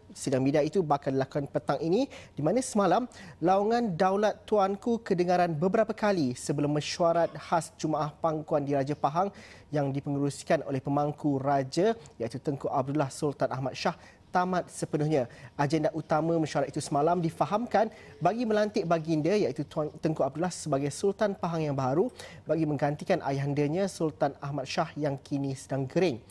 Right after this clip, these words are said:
Astro Awani akan mengikuti secara rapat perincian sidang media yang bakal berlangsung pada petang ini, di mana wartawan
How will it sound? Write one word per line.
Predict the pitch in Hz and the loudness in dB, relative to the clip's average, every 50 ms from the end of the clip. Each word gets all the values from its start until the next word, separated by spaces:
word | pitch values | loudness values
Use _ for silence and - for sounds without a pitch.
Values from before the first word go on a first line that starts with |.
| - - - 202 196 170 - | -20 -18 -16 -14 -12 -6 0
Astro | - 220 220 220 - 262 240 - | 2 2 2 4 2 2 4 4
Awani | 226 214 220 220 233 277 302 240 | 6 4 4 4 4 2 2 2
akan | 220 214 214 214 - 233 220 214 208 | 2 2 2 2 4 4 4 4 4
mengikuti | 208 208 208 202 - 220 214 - 214 208 202 196 | 2 2 0 0 0 -2 -2 0 0 0 0 0
secara | - - 208 202 202 190 185 170 | 0 2 2 4 6 6 4 4
rapat | - - 233 220 - - - - | 4 2 0 0 0 -4 -4 -2
perincian | 202 208 202 202 - - - 220 208 196 - | 0 0 0 -2 -2 0 0 2 2 0 -2
sidang | - - 202 196 185 180 | -4 -2 0 2 2 2
media | 185 196 190 175 202 202 196 196 | 2 2 2 2 2 4 4 4
yang | 190 185 175 | 4 2 0
bakal | 165 160 180 170 170 - - 185 170 160 156 151 | 0 2 2 2 2 2 2 0 2 2 0 0
berlangsung | 160 160 160 160 175 175 - - - 190 147 - - - - - - - - - | 2 2 2 2 0 -2 -2 0 0 0 0 0 -6 -12 -20 -20 -20 -20 -4 0
pada | 170 156 147 151 147 143 | 0 2 2 2 2 0
petang | 143 - - 165 - 165 147 - | 0 -2 -4 -2 0 0 -2 0
ini, | 160 151 180 233 247 - - - | 2 2 2 2 2 0 -6 -8
di | - 165 143 | -4 0 2
mana | 139 139 139 | 2 4 4
wartawan | 147 143 - - 151 156 | 4 2 4 2 2 2